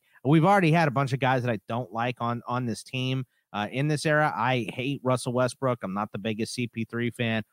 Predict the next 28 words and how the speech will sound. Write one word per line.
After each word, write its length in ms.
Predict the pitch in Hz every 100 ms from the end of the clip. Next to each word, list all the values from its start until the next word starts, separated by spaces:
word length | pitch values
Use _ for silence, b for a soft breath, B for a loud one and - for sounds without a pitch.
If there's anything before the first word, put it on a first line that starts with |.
| _
although 260 | 117 117 107
I, 180 | 107 -
I 100 | 113
found 240 | 127 127 110
a 40 |
newfound 500 | 117 123 - 113 104
respect 420 | 95 - 165 -
for 120 | 127
C 160 | 110 113
P 160 | - 101
three 280 | 101 98 92 _ _ _
playing 220 | 135 123 117
for 80 |
the 100 | 113
Rockets, 380 | 104 92 - 98 -
but 80 |
I 160 | 110 110 - _ _ _ - 101
really 320 | 110 127 117
dislike 380 | 104 104 98 87
Westbrook. 480 | 92 85 - 90 78 - _ _
So 420 | - 120 107 101 104
i-, 40 |
if, 360 | 117 123 123 - 123
if 120 | 117
they 120 | 139
would 160 | 160 147
have 80 | 113
brought 260 | 135 117